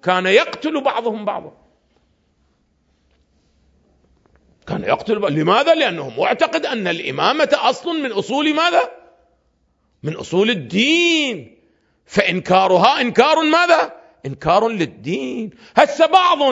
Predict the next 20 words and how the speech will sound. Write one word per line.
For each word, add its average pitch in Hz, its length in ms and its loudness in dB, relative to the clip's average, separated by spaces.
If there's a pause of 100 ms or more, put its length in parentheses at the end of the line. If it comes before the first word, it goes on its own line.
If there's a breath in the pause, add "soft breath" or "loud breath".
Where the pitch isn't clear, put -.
(580)
واقعًا 294 680 0
كان 370 380 4
معتقد، 330 500 2 (280)
وبعضهم 349 640 4
ما 381 60 6
هو؟ 349 380 4 (300)
لا، 220 380 2
كان 277 400 0 (220)
يرفع 214 720 2
هذا 254 400 2
اللواء 262 760 4
حتى 339 540 0
ماذا؟ 349 380 2 (340 loud breath)
حتى - 420 -2 (120)
عوام 262 320 4
الناس 311 400 0
يكونون 302 360 -6
تحت، - 260 0 (460)
ها؟ - 220 -10 (400)
تحت - 280 -2